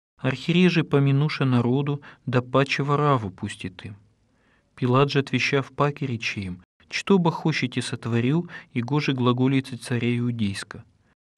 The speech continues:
Они же паки возопиша глаголюще: «Пропни его».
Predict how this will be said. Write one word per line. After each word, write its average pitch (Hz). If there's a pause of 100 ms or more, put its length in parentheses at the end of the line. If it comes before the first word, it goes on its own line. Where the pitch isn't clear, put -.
(120)
Они 139
же 165
паки 175
возопиша 139
глаголюще: 120
«Пропни 127
его». 113